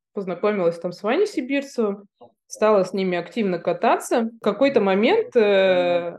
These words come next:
а, Ваня мне предложил, говорит, типа, "Ты хочешь это, голубую форму, там всё такое?" Я такая, "Ну, а я до этого думала, что, блин, а вдруг, если они меня позовут в клуб, что же мне делать? Потому что форма мне их не нравится, она такая зашкварная.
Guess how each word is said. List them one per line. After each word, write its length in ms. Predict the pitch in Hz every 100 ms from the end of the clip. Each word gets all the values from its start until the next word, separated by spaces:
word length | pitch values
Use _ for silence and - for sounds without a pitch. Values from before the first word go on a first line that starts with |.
| -
а, 240 | 180 175
Ваня 300 | 175 262 330
мне 160 | 269 240
предложил, 560 | 233 202 214 220 320 220
говорит, 320 | 190 185 185
типа, 240 | 226 180
"Ты 340 | 175 208 175 170
хочешь 380 | 302 320 - 233
это, 580 | 220 180 165 165 175 180
голубую 500 | 202 220 214 220 202
форму, 320 | 247 311 339 220
там 180 | 190 180
всё 160 | 220
такое?" 640 | 208 185 - 277 285 196 -
Я 120 | 202 202
такая, 640 | 208 226 208 196 185 175
"Ну, 320 | 233 247 185
а 80 | 190
я 140 | 208
до 80 | 220
этого 260 | 262 269 254
думала, 300 | 392 339 247
что, 200 | - 170
блин, 300 | 202 226 175
а 60 |
вдруг, 320 | 165 165 370 294
если 220 | - 220
они 160 | 220
меня 260 | 226 214 208
позовут 540 | 208 190 190 214 226 -
в 40 |
клуб, 400 | - 202 415 - - -
что 380 | - - 254 320
же 100 | 330
мне 220 | 285 277
делать? 520 | 294 320 254 175 170
Потому 280 | 175 190 214
что 160 | 233 220
форма 380 | - 311 370 247
мне 200 | 202 190
их 140 | -
не 80 | 220
нравится, 560 | 262 285 277 202 196 175
она 140 | 180
такая 340 | 196 190 349 285
зашкварная. 960 | 233 - 220 226 226 214 202 190 196